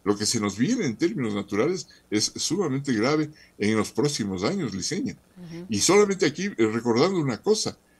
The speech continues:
Speaker 1: miren ustedes, y creo que, creo que lo mencioné en un momento dado, hace un momento, el, en el tema de la, de la represa Daule Peripa,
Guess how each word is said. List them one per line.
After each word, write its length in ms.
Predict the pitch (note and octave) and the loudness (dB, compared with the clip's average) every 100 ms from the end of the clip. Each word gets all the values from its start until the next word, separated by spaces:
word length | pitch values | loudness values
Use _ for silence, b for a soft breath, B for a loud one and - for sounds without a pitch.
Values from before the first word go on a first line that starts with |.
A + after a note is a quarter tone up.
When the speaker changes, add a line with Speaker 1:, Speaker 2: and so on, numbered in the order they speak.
| _ | _
Speaker 1:
miren 260 | D#3+ A3 G3+ | -2 0 0
ustedes, 420 | C#3+ - F#3+ C3 | 0 2 4 4
y 60 | G#2+ | 0
creo 240 | - D3 | 0 0
que, 80 | D3 B2 G2+ | 0 -4 0
creo 180 | B2+ C#3+ | 0 2
que 100 | C3 | 2
lo 180 | A2 | 2
mencioné 460 | G2+ G2 A2 C3 D3+ | 0 -2 -2 0 0
en 140 | A2+ G#2+ | 0 -2
un 160 | C3 | -2
momento 360 | A#2+ A#2+ B2 A2+ | 0 -2 -2 0
dado, 280 | C#3 A3+ - b b - | 2 2 -2 b b -6
hace 220 | F#2 A2+ | -4 0
un 60 | |
momento, 400 | A2 G#2 F#2 - - b b | 0 2 0 -4 -8 b b
el, 440 | A2+ A2+ A2+ A2+ A2 | 6 8 8 8 6
en 320 | G#2+ A2 G#2+ | 4 4 2
el 260 | G#2+ G2+ G2+ | 2 2 2
tema 260 | - G3 F3+ | 0 2 2
de 140 | D#3 | 2
la, 340 | B2+ A#2+ A#2 | 2 0 0
de 140 | G#2+ G#2+ | -2 0
la 360 | G#2 G2+ G2 F#2 | 2 2 0 0
represa 560 | G2 F#2+ B2 A2+ G2 | -2 2 2 4 2
Daule 320 | F#2 B2+ B2 | 4 4 4
Peripa, 500 | - F#2 F#2 - D2+ | 2 -2 -4 -6 -12